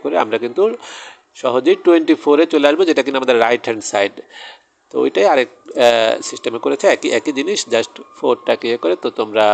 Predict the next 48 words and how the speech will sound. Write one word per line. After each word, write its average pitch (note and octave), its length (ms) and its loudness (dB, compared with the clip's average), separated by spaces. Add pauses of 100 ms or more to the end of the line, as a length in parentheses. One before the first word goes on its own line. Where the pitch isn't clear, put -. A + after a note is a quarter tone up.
(400)
যে A2 140 -6
কোনো A2 220 -10
একটা, - 160 -18 (760)
ওই A#2 80 -10 (300)
যেটা A#2 180 -4 (200)
করা A#2+ 200 2
হয়েছে F3+ 280 0
ওইটাই A#2+ 220 2 (100)
তোমরা G#2+ 260 -2
করো, C3+ 140 0 (100)
কোনো A2 200 -6
সমস্যা G2+ 300 -6
নেই। G#2 180 -8
এখন F#3+ 220 -2
দেখো, F3 120 0 (100)
নয় C#3+ 140 2
নম্বরে D#3 280 2
কি E3+ 140 2
বলেছে, D#3+ 260 4 (220)
a - 20 4 (100)
plus F3 180 2 (100)
b - 20 4 (140)
plus E3+ 240 2
c - 20 -8 (140)
equal C#3 260 -2
to D#3 60 -6 (180)
nine, G2+ 340 2 (140)
হ্যাঁ, A3+ 180 -4 (120)
এবং D3 120 2 (160)
a - 100 6
b - 20 2 (120)
plus E3 220 6
b - 20 -2 (100)
c - 20 -6 (120)
plus D#3 200 2
c - 20 -10 (100)
equal C#3+ 180 -4
to - 100 -10
thirty-one B2 420 0 (100)
হলে A#2+ 200 2 (760)
এ - 20 8 (100)
স্কয়ার F#3 220 2
প্লাস F3 200 2
বি D3 140 6
স্কয়ার - 220 2
প্লাস D3+ 160 2
সি D3 80 0 (100)
স্কয়ারের D3 260 2